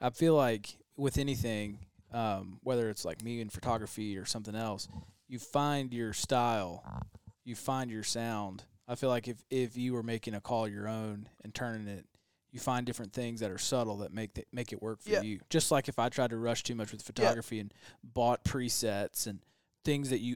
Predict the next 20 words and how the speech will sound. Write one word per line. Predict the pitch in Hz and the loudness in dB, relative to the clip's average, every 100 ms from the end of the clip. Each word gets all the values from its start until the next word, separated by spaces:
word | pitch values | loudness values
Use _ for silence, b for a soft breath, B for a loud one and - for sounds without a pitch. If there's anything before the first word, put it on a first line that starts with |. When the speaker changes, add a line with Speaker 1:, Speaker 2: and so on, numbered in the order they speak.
| - 123 | -4 -2
Speaker 1:
things | 151 135 | 0 2
that | 123 | 2
are | 110 127 | 2 4
out | 127 131 | 4 4
there | 120 | 0
that | 101 | -2
you | 113 | -4
could | 117 | -4
just | 113 - | -4 -2
throw | 127 131 127 | 2 4 4
on | 120 | 2
top | - 127 113 | 2 2 2
of | - | -2
a | |
picture | 104 - - 120 | -2 0 0 -4
that | 110 | -4
you | 104 | -8
took | - 113 101 - 143 | -4 -4 -4 -10 -4
Speaker 2:
Mm-hmm. | 117 107 113 113 | -2 0 0 0
Speaker 1:
to | 127 117 | 0 -2